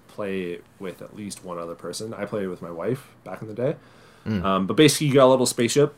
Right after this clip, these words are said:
Speaker 1: um, and
Speaker 2: Bunnies.
Speaker 1: and part of the spaceship had, like, there's, like, the gun, like, there's kind of four things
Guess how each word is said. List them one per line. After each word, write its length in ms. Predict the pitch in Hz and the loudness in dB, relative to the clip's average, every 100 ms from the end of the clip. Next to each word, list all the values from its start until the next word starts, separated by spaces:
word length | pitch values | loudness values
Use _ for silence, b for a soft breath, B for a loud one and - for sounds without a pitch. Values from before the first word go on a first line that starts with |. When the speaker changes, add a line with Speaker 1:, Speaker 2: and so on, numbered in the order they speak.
| _ - | _ -2
Speaker 1:
um, 540 | 104 98 98 98 98 - | 0 0 -4 -6 -10 -8
and 260 | 107 101 | -8 -6
Speaker 2:
Bunnies. 380 | 98 107 107 - - _ _ _ | -2 0 -2 -4 -10 _ _ _
Speaker 1:
and 120 | 95 | -16
part 220 | - 117 | 0 2
of 40 | 113 | 4
the 60 | |
spaceship 520 | 107 - 101 - 107 - _ | 2 0 -2 0 -2 -4 _
had, 560 | - - 104 98 95 107 | -18 -10 -6 -6 -6 -6
like, 180 | 95 90 | -10 -6
there's, 260 | 98 92 | -6 -6
like, 220 | 90 85 - | -8 -14 -12
the 80 | |
gun, 380 | 98 123 113 120 | 0 2 2 0
like, 160 | 113 95 | -6 -8
there's 380 | 101 95 - - - | -6 -6 -6 -12 -8
kind 140 | 104 | -6
of 60 | 92 | -6
four 600 | - 113 104 104 101 107 - | -4 -2 0 2 0 -2 -12
things 600 | - 98 104 135 143 - | -6 -6 -6 -8 -12 -18